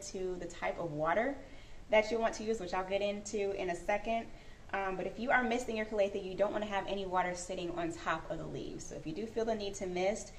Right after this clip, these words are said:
try and go up underneath the plant and mist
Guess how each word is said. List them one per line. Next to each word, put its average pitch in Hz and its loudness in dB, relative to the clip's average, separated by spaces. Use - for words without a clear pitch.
try 220 6
and 190 0
go 185 6
up 202 2
underneath 196 0
the 285 6
plant 262 0
and 196 -2
mist 196 2